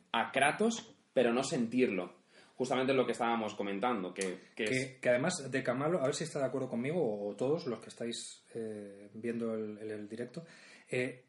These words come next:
Speaker 2: ¿no os da la sensación que de alguna manera, eh, eso hace que el juego sea un poco más frío y que no conectes demasiado emocionalmente con él? A pesar de que uno puede sospechar que sí, que esto va a evolucionar, que las cosas cambiarán o lo que sea,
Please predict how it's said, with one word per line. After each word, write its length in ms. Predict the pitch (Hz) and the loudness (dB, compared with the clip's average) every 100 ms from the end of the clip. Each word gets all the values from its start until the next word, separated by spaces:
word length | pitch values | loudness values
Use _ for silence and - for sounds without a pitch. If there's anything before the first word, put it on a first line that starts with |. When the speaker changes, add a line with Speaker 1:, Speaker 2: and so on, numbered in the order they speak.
| _ | _
Speaker 2:
¿no 200 | - 131 | -4 0
os 60 | 196 | 2
da 80 | 196 | 2
la 80 | 170 | 0
sensación 480 | 160 156 131 151 151 | -2 -4 -4 -4 0
que 100 | 135 | 0
de 80 | 123 | 0
alguna 260 | 120 156 | -2 -2
manera, 540 | 147 131 135 123 120 - _ _ - - - | -2 -2 -2 -2 -4 -14 _ _ -8 -8 -4
eh, 340 | 120 120 120 | -4 -4 -4
eso 300 | 143 131 151 | -6 -2 -2
hace 320 | 143 143 135 135 | -2 -2 -6 -6
que 380 | 139 127 123 - _ - | -4 -4 -6 -12 _ -4
el 140 | 131 | -2
juego 380 | 123 151 151 151 | -2 0 2 2
sea 140 | - | 0
un 80 | 139 | 0
poco 160 | 143 - | -2 -4
más 140 | 123 | -6
frío 420 | - 143 143 127 - - - | -6 -4 -2 -4 -8 -20 -18
y 60 | - | -8
que 100 | 143 | -2
no 120 | 143 | 0
conectes 380 | 156 151 151 135 | 0 0 -2 -4
demasiado 320 | 131 123 131 131 | -4 -4 -4 -4
emocionalmente 540 | 131 123 123 123 113 | -4 -4 -4 -4 -6
con 160 | 113 139 | -6 -6
él? 120 | 175 - - - | -8 -12 -14 -8
A 80 | |
pesar 220 | 117 - 240 | -2 4 6
de 100 | 233 | 6
que 80 | |
uno 200 | 147 175 | 6 4
puede 360 | - 139 160 156 | 0 2 2 0
sospechar 500 | - 123 113 - 117 | -6 -6 -8 -6 -4
que 80 | 120 | -4
sí, 180 | - 123 | -6 -6
que 100 | 127 | -6
esto 140 | - | -6
va 80 | 110 | -6
a 20 | |
evolucionar, 680 | 117 123 139 139 190 196 - - - | -4 -6 -4 0 2 2 -2 -14 -6
que 80 | 120 | -2
las 120 | 113 | -2
cosas 240 | - 123 | -2 -6
cambiarán 440 | - 123 127 160 180 | -4 -2 0 0 0
o 60 | 123 | 0
lo 120 | 113 | 0
que 100 | 117 | -2
sea, 300 | - 131 104 | -4 -4 -4